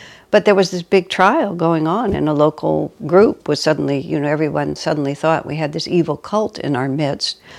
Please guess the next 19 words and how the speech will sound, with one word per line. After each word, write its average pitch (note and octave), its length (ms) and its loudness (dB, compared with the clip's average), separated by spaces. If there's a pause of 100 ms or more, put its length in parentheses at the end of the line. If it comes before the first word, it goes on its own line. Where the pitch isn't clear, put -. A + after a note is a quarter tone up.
(160)
even D#3 220 -2
though D3 100 2
we'd D3+ 240 -2
lived D#3 380 -4
quite D#3 420 -6
harmoniously D3 640 -4
here C#3 160 -8
for - 120 -12
a C#3+ 60 -6
long D3 280 -6
time. E3 380 -10 (640)
And A3+ 220 0 (240)
m-, F3 180 0 (200)
for G3+ 160 -2
many A#3 320 4
weeks, G3+ 600 -2 (240)
almost A3+ 380 2
every G#3 260 2
day, F3+ 460 -2